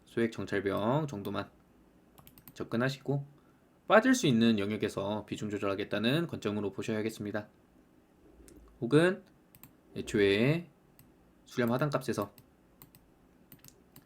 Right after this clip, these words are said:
가격적인 메리트로 접근하시거나 확실하게 몸통으로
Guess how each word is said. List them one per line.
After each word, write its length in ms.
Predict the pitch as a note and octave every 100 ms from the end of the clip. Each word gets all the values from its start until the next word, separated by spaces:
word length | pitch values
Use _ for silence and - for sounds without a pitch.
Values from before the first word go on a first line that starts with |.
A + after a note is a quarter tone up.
| - _
가격적인 800 | - F#2+ - F2+ G#2 B2+ E3 D3+
메리트로 800 | G2 G2 - G2 G2 A2+ D#3+ E3+
접근하시거나 760 | C#3+ A2 C#3+ - A2 A#2+ C#3 - - - _ _ _ _ _ _ _ _ - _ - - - - - _ - - - - - -
확실하게 840 | - - G2+ F#2 A#2+ D3+ F3 E3+ -
몸통으로 540 | G#2 F#2+ G2 G2 G2